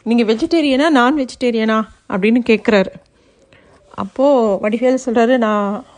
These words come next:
அசைவம் சாப்பிட்றது தான், ஆனா அப்படி ஒண்ணும் எனக்கு தேவைங்கிறது இல்ல" அப்படின்னு சொல்றாரு. அதுக்கு மாதவன் சொல்றாரு, நல்லதா போச்சு, வசந்த மெஸ்ல சாப்பிட்டீங்கன்னா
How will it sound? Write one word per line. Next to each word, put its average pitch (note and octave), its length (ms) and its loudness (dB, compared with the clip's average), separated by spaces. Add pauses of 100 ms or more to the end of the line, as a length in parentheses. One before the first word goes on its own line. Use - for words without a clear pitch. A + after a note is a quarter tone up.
(220)
அசைவம் C4+ 500 -2
சாப்பிட்றது A#3+ 440 -2
தான், A#3+ 360 -2 (300)
ஆனா B3 160 0
அப்படி B3 300 2
ஒண்ணும் C4+ 240 2
எனக்கு B3 280 -2 (100)
தேவைங்கிறது B3 520 -2
இல்ல" G#3+ 320 -6 (360)
அப்படின்னு G#3+ 300 -4
சொல்றாரு. F3 320 -10 (1040)
அதுக்கு G3+ 220 -10
மாதவன் A#3+ 400 0
சொல்றாரு, A#3+ 200 -2
நல்லதா A#3+ 420 0
போச்சு, A#3+ 420 -6
வசந்த B3+ 400 -2
மெஸ்ல B3 240 -6
சாப்பிட்டீங்கன்னா B3+ 1080 -2